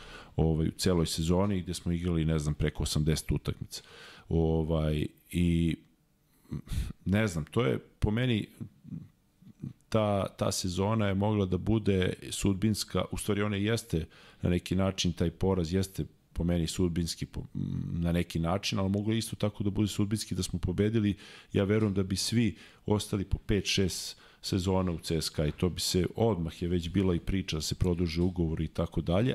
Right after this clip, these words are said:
ali eto, nije se desilo, e, i prosto, znaš, tako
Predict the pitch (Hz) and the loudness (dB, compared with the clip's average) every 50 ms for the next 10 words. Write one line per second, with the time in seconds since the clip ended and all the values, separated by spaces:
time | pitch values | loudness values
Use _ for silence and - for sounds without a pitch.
0 | - - - 98 101 98 98 98 - - 87 82 82 87 87 82 - - 82 78 | -4 -4 -4 -2 0 0 0 -2 -2 -4 -4 0 2 2 2 2 0 -2 -2 0
1 | 80 90 101 101 - - 110 101 95 92 85 - - - - - - - - - | 2 2 2 2 0 0 0 2 2 0 -2 -4 -8 -18 -20 -20 -20 -20 -20 -20
2 | - - _ _ - - - 85 85 85 85 87 87 87 87 85 85 85 85 82 | -20 -20 _ _ -8 -2 0 2 2 4 4 4 4 4 4 4 4 2 2 0
3 | - - - - - - - - - 87 90 87 85 85 - - - - _ _ | -2 -6 -14 -14 -14 -12 -8 -2 0 2 4 4 4 2 0 -4 -20 -20 _ _
4 | - - - - - - - - - - - 135 - - 104 101 101 - - - | -20 -20 -20 -20 -20 -20 -20 -14 -6 -2 -2 -2 0 0 0 2 0 -2 -2 -2
5 | 92 85 - - - - 98 101 95 82 - - - - 87 87 - - - 92 | -2 -4 -4 -10 -8 -4 0 0 0 0 -2 -4 -4 -4 -4 -4 -2 -2 -2 -2